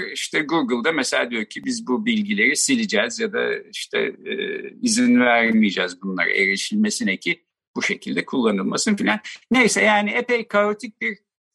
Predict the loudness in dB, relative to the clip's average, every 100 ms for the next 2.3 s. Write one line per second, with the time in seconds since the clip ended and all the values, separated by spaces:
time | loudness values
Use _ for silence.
0 | -6 0 2 4 2 0 -4 -2 -2 -4
1 | -4 -4 -4 -6 -6 -4 -2 -4 -2 -2
2 | 0 0 -2